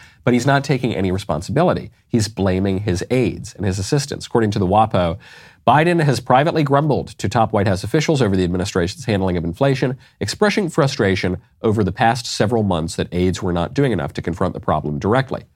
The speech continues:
People are knocking Biden for not taking responsibility here. You know, the bu-, the buck stops with my aide.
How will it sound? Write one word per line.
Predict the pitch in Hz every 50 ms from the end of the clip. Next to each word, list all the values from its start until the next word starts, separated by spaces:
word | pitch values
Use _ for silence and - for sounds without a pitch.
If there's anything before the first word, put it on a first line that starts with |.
| _ _ _ _ _ _ _ _ - 151 - - _ _ _
People | - 185 185 185 165
are | 135 120
knocking | 104 104 98 101 101 127 123 120
Biden | 113 113 110 113 120 127 120
for | 117 107
not | 95 90 92 -
taking | - 107 90 85 87 85 85 - -
responsibility | - 92 98 - 95 92 90 - 80 82 87 92 98 98 104
here. | 110 110 107
You | 98
know, | 90 92 82
the | 82
bu-, | 92 107 - -
the | 139 139
buck | 123 156 165 -
stops | - - 170 147 143 143 -
with | 143 120
my | 117 110 107 98
aide. | - 104 113 104 76 -